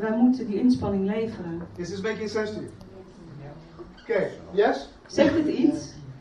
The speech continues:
Speaker 2: This is serious. Ladies and gentlemen, let me tell you this. This is serious.
Speaker 1: Dit is serieus.
Speaker 2: You know, if you go to the system of religion right now,
Speaker 1: Weet je, als je nu naar het religieuze
Speaker 2: even,
Speaker 1: systeem gaat,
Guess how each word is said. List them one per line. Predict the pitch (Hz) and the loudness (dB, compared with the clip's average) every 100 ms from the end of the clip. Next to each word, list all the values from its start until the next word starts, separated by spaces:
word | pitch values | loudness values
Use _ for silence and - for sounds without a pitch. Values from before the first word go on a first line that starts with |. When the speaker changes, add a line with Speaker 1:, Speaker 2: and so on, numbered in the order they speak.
| - | -12
Speaker 2:
This | 233 349 | -6 -4
is | - | -4
serious. | 277 262 180 156 | 0 4 4 2
Ladies | 214 277 | 2 2
and | 269 262 | 2 0
gentlemen, | 262 233 | -2 -2
let | 247 | -2
me | 254 | 0
tell | 240 | 2
you | 220 180 | 2 2
this. | 170 | 0
This | 254 | -4
is | 330 - | -4 -2
serious. | 220 202 - - - | 2 2 0 -8 -2
Speaker 1:
Dit | 254 | 0
is | 254 - | 0 0
serieus. | 247 233 233 254 190 180 185 | 2 2 4 6 6 4 2
Speaker 2:
You | 202 | 4
know, | 208 208 - - - - | 4 4 0 -14 -20 4
if | 202 202 | 6 6
you | 220 196 | 2 6
go | 247 285 | 8 10
to | 269 233 | 8 2
the | |
system | 220 254 254 247 220 | 0 -2 0 2 4
of | 214 | 6
religion | 196 214 196 185 175 | 8 8 6 4 4
right | 190 | 6
now, | 196 185 - - - - | 6 4 -2 -14 -20 -16
Speaker 1:
Weet | 208 208 | -10 -6
je, | 220 | -2
als | 240 | 0
je | 254 | 2
nu | 240 269 | 4 8
naar | 254 233 | 8 6
het | 214 | 4
religieuze | 226 214 - 220 233 247 - | 0 0 0 2 4 4 0
Speaker 2:
even, | 262 | -2
Speaker 1:
systeem | 269 240 240 233 | 0 4 4 6
gaat, | - | 6